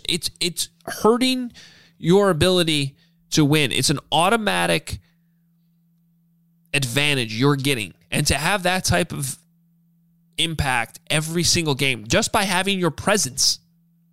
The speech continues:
literally walking onto the field, being active.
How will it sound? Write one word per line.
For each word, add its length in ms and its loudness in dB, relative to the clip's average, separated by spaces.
literally 340 6
walking 500 2
onto 220 2
the 60 0
field, 420 -2
being 300 0
active. 500 -6